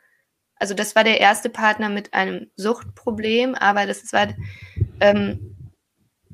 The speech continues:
ich hatte vorher immer Partner, wo ich dachte, also das ist jetzt meine Perspektive, das heißt nicht, dass es so ist, aber wo ich dachte, die können irgendwie gut meine Hilfe gebrauchen und wenn ich denen genug helfe,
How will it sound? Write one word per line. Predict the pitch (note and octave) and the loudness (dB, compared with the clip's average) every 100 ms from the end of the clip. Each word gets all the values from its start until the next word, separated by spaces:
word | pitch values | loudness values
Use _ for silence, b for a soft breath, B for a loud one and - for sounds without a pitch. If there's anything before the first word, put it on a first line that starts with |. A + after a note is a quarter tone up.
| - | -12
ich | - A#3 | -6 -2
hatte | B3 A#3+ | -2 2
vorher | B3+ B3 | 4 4
immer | B3+ C4 | 4 2
Partner, | B3+ B3+ A#3+ | 2 0 0
wo | A3 | -2
ich | A3 - | -4 2
dachte, | A3+ - - C#4 D4+ F4 _ _ _ _ _ _ _ - | 2 2 -4 -2 -2 -6 _ _ _ _ _ _ _ -8
also | G3+ | -4
das | G#3 G#3+ | -4 -4
ist | G#3 | -4
jetzt | G#3 | -2
meine | G#3+ A3+ A3+ | 4 4 2
Perspektive, | A3 - G3+ G3 B3+ A3+ | -4 -6 -6 -4 -4 -2
das | F#3 - | -2 -2
heißt | G3 G3+ | -2 -2
nicht, | G#3 - | -8 -8
dass | G3 | -8
es | - | -8
so | - - | -8 -4
ist, | A3+ - - | -4 -4 -2
aber | G3 G3+ | -2 0
wo | G#3+ | -2
ich | G3+ | 0
dachte, | G#3+ A#3 - A3 B3 B B B _ _ - | 4 4 2 -6 -6 B B B _ _ -10
die | G#3 | -6
können | - B3 A#3 | 2 2 4
irgendwie | A#3+ A#3+ A3+ | 2 0 -2
gut | A#3 A#3 | -6 -2
meine | G#3+ G3+ | -2 0
Hilfe | A3 A#3 F#3+ | 0 -2 -4
gebrauchen | F3 - F3 F3+ A3+ | -4 0 0 0 -6
und | G#3+ G3 - | -6 -10 -6
wenn | G#3 G#3+ | -2 0
ich | A#3 | 0
denen | - G#3 | -4 -4
genug | G3+ G#3+ C4 - | 0 0 0 2
helfe, | G#3 C4 - F#4 | 2 0 -2 -6